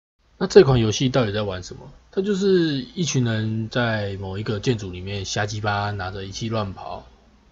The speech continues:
然后找鬼的一个游戏。那它在恐怖气氛上，还有一些 surprise 上，我是觉得做得蛮好的。虽然游戏本身没有到非常的精细，但是我觉得可玩性很高。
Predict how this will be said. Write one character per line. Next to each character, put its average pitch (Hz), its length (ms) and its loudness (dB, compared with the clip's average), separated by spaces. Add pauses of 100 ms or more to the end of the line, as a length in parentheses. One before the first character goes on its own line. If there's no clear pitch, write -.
(140)
然 92 100 -8
后 101 460 -2
找 95 180 -4
鬼 92 220 -4
的 87 280 -8
一 98 120 -10
个 87 180 -8
游 85 180 -10
戏。 87 220 -14 (360)
那 170 120 0
它 156 220 2
在 143 340 0
恐 110 220 -6
怖 127 160 -2
气 131 160 -2
氛 120 160 -2
上， 113 200 -4
还 107 60 -4
有 107 80 -4
一 - 20 -6
些 107 160 -6
surprise 131 1000 0
上， 110 460 -4 (500)
我 104 180 -4
是 139 80 -4
觉 123 160 -6
得 92 80 -8
做 120 220 -2
得 92 60 -6
蛮 87 220 -12
好 - 140 -16
的。 - 160 -18
虽 - 180 2
然 156 160 4
游 131 200 4
戏 147 200 -2
本 98 280 -6
身 110 520 -4 (440)
没 123 120 2
有 110 80 0
到 107 160 -2
非 113 160 -4
常 101 220 -10
的 92 80 -10
精 98 300 -8
细， 95 340 -8
但 113 160 -6
是 120 80 -4
我 101 100 -2
觉 90 180 -12
得 90 40 -12
可 95 240 -8
玩 90 160 -10
性 120 160 -6
很 95 200 -12
高。 87 360 -6